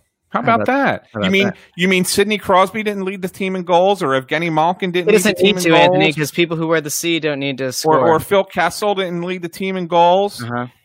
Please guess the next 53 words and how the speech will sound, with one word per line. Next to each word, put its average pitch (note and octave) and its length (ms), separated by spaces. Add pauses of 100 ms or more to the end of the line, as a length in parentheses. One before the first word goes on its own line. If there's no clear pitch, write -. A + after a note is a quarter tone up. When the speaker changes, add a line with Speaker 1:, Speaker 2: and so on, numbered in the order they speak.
Speaker 1:
Is D#3+ 60
that F#3 100
what G#3 100
you're G3+ 100
Speaker 2:
Mm-hmm. - 80
Speaker 1:
saying? A3 520
And E3 120
they E3+ 60
won F#3 160
a F#3 60
Speaker 2:
Mm-hmm. - 60
Speaker 1:
Stanley F#3+ 260
Cup F3+ 260
anyway? G3 400
Speaker 2:
Right. A#2 240
I'm C#3 80
gonna D3+ 80
pull D#3+ 180
the D3+ 60
last D#3 300
ten D#3+ 160
years. C3+ 200
Speaker 1:
Oh, - 80
Speaker 2:
So B2 80
I'm B2 80
gonna B2+ 140
pull C3 140
the B2 60
last C3 220
ten. B2+ 140
Speaker 1:
oh, D3+ 260 (140)
just - 240
curious. - 360
Speaker 2:
Uh, C3+ 420
Hart D#3+ 280
playing E3 280
so D3 240
well, C#3 340
can't C3+ 260
go B2 180
unnoticed. C3 520
He's A#2 240
settled A#2 400
in A2+ 120
really G2+ 220
well. A#2+ 420 (540)
Uh, A2 520
Rich C3 200
Warbaugh B2 360
says A#2 260
Voracek B2 460
did B2 160
ha-, B2+ 80